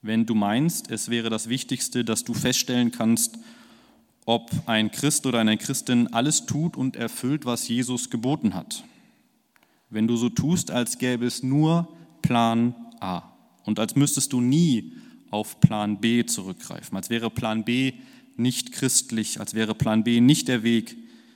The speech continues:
den Gott mit dir geht. Ich habe es nochmal gesagt, ich werde es, ich habe es schon mal gesagt und sage es nochmal.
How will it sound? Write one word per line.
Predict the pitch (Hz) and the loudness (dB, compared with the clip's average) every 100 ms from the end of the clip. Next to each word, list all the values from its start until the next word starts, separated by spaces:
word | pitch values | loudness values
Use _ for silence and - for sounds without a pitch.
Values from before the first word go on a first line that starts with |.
| _ _ _ - | _ _ _ -4
den | 110 110 | -2 -2
Gott | 104 104 110 | -4 -6 -10
mit | - | -6
dir | 110 95 | -4 -4
geht. | - 87 - - _ _ _ _ _ _ _ _ _ _ - - | -6 -16 -18 -20 _ _ _ _ _ _ _ _ _ _ -16 -16
Ich | - | -6
habe | 123 110 | -4 -2
es | - | -2
nochmal | 120 117 143 135 | -2 0 -2 0
gesagt, | 135 147 151 - - - - - - - - | 0 0 -2 -8 -18 -20 -20 -20 -20 -20 -18
ich | - | -10
werde | 101 95 | -8 -6
es, | - - - | -6 -6 -8
ich | 87 98 | -12 -10
habe | 85 | -2
es | - | 6
schon | 220 | 8
mal | 147 101 | 8 2
gesagt | 98 95 | -4 -6
und | 95 | -8
sage | - - | -10 -8
es | - | -8
nochmal. | 92 110 131 | -8 -6 -8